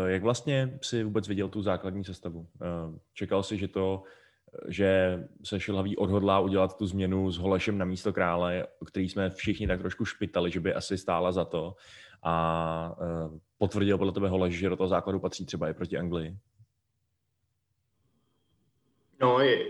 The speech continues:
Speaker 2: jako asi, asi jsem to i čekal. Přišlo mi to jako zrovna taková v úvozovkách ne-, neradikální změna, kterou by Šilhavý udělal po tom prvním zápase, že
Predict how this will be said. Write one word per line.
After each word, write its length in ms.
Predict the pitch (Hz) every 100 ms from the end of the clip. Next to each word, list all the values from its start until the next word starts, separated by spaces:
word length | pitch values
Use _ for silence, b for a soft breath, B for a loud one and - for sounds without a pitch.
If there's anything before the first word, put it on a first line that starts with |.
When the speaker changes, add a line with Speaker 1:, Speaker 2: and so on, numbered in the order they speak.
| - - - -
Speaker 2:
jako 260 | 117 - 123
asi, 200 | 131 -
asi 220 | 123 135
jsem 220 | - 143
to 140 | 147
i 80 | 170
čekal. 600 | 170 104 131 131 131 131
Přišlo 360 | 131 131 - 131
mi 100 | 127
to 100 | 131
jako 300 | 131 127 131
zrovna 520 | 127 123 120 117 127
taková 720 | 120 120 127 127 123 123 120 117 - _
v 100 | -
úvozovkách 760 | 120 117 117 - 123 120 - 120
ne-, 380 | 117 113 113 110
neradikální 920 | 110 113 113 120 117 110 113 117 113
změna, 280 | 117 110 110
kterou 260 | - 113
by 220 | 117 117
Šilhavý 460 | 117 107 110 113 113
udělal 400 | 113 117 110 107
po 100 | -
tom 180 | 117 113
prvním 300 | 113 110 110
zápase, 580 | 107 101 107 - 110 110
že 180 | 107